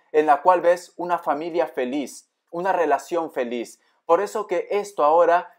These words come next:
te pone triste, te estás hundiendo en esos recuerdos.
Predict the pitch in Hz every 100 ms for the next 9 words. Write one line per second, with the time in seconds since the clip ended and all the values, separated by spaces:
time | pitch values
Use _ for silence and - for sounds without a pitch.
0 | - 151 170 180 165 165 180 170 - 113
1 | 98 _ _ 160 156 214 214 185 156 180
2 | 208 156 120 113 147 160 156 156 135 123
3 | - 117 110 95 101 - -